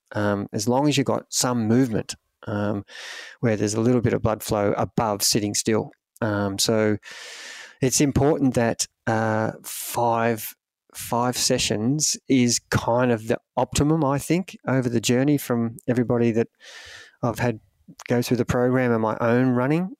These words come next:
Um, and even then, I di-, I didn't run seven days a week. I was doing other sessions, um,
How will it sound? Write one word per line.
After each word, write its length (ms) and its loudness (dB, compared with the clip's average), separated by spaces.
Um, 320 0
and 280 2
even 220 2
then, 200 2
I 140 2
di-, 260 0
I 140 -2
didn't 220 -2
run 180 0
seven 260 0
days 220 0
a 80 -2
week. 260 0
I 120 -2
was 140 -2
doing 300 0
other 200 0
sessions, 600 -4
um, 320 -4